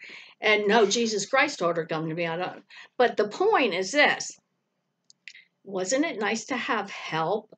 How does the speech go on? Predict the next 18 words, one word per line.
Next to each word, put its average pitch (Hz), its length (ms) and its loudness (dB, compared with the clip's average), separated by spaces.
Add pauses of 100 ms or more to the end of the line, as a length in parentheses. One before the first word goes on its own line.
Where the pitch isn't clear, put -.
I 208 60 -2
mean, 214 160 0
you 226 140 2
can 190 140 -2
pray 254 380 2
and 302 140 -2
pray 254 260 2
and 190 120 -4
pray, 202 500 -4 (920)
but, 190 300 2 (220)
you 233 180 -2
know, 202 440 2 (320)
what 226 380 2
are 320 40 -4
you 311 120 -2
doing 294 280 0
torturing 247 520 -2
yourself? 139 500 -6